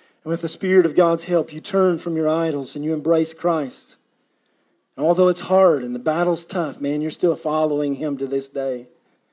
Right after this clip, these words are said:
Praise God for doing that in our lives. He's making you day after day more like Jesus, and you yield yourself more and more to his designs and his commands. But maybe some of you haven't.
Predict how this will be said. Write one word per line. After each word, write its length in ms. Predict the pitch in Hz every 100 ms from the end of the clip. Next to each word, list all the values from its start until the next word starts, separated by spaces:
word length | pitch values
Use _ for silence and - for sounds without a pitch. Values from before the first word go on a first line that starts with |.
| _ _ _ _ _ _
Praise 340 | - 214 185 139
God 420 | 151 165 165 151
for 140 | -
doing 280 | 123 143 135
that 160 | 135 131
in 120 | 127
our 140 | 127
lives. 540 | 127 120 120 123 - _ _ _ _ _ _ _ _ _ _ _
He's 180 | 175 156
making 420 | 190 190 175 165
you 80 | 165
day 260 | 180 185
after 300 | 180 170 165
day 220 | 165 170 170
more 240 | 175 180
like 220 | 175 160
Jesus, 580 | 135 165 185 147 151 -
and 120 | 156
you 60 | 156
yield 380 | 156 190 196 180
yourself 340 | 170 190 175
more 260 | 180 185 180
and 140 | 170
more 220 | 175 180 - -
to 80 | 180
his 180 | 196 175
designs 560 | 156 147 180 180 170
and 80 | 160
his 180 | 170 170
commands. 840 | - 165 165 165 156 147 - - _ _ _ _ _ _ _ 285 _ _ _ _ _ _ _ - _
But 120 | 147 147
maybe 320 | 175 170 165
some 260 | - 165
of 140 | 160 139
you 80 | 139
haven't. 540 | 135 135 113 123